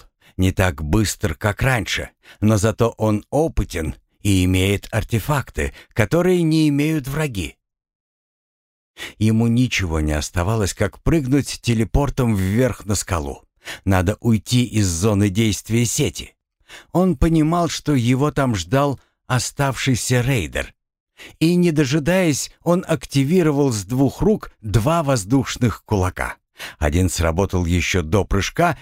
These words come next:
и замедлил летящую на него сеть. Второй сработал прямо в лицо удивлённому рейдеру.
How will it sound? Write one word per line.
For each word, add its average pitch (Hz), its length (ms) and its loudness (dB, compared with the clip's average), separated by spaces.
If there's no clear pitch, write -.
и 175 140 0
замедлил 165 680 0
летящую 135 720 0
на 120 80 4
него 107 240 2
сеть. - 440 -8
Второй 92 380 0
сработал 95 560 0
прямо 101 360 2
в 85 100 -4
лицо 139 400 0
удивлённому 123 760 2
рейдеру. 90 500 -6